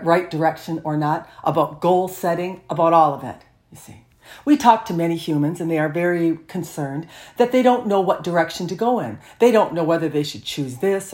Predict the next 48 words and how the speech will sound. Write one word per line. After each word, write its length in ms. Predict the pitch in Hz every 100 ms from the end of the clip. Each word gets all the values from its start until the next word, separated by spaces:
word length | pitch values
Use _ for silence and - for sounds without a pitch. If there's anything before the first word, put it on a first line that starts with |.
| -
or 160 | 127
that. 360 | 127 170 170 - - -
They 120 | 185
have 160 | 185 160
no 240 | 175 196
idea 460 | 180 165 151 170 175
whether 240 | 151 151
they 160 | 151 151
are 120 | 139
on 200 | 156 170
the 40 |
path 380 | 151 - 165 175
that 140 | 165 147
is 120 | 151
meant 240 | 165 160
for 60 | 160
them 220 | 156 156
or 120 | 160
not, 300 | 156 139 - - - -
and 160 | 185
they 100 | 180
are 180 | 170 165
confused, 800 | 165 170 156 160 131 104 - - _ _ _ -
you 60 |
see. 260 | - - - _ _ _ _ _ _ _ _ _ _ _
So 140 | - 277
what 120 | 269
do 40 |
we 160 | 247 269
tell 240 | 269 139
them? 360 | 123 104 87 147 _ _ _ -
We 200 | 214 220
ask 220 | 220 -
them, 120 | 202
"Are 100 | 180
you 120 | 180
drawing 340 | 175 196 214 214
a 40 |
breath 360 | - 190 214 -
right 220 | 165 -
now? 320 | 143 135 - _ _
Are 80 | 175
you 120 | 175
living? 460 | 165 190 190 139 147 _ 160
Are 80 |
you 80 | 160
having 280 | 156 156 165
experiences?" 880 | 165 - 202 202 185 170 143 143 -